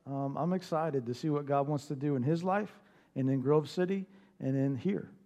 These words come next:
in Byesville, um, because God's got great things. Amen?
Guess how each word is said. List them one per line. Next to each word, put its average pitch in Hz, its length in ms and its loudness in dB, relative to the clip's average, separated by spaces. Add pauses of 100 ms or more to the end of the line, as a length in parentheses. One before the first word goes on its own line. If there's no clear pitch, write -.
(140)
in 127 140 -2
Byesville, 127 480 -4 (280)
um, 127 460 -8 (140)
because 120 440 -8 (380)
God's 135 160 -6
got 131 160 0
great 127 240 -2
things. 120 440 -4 (480)
Amen? 127 320 -2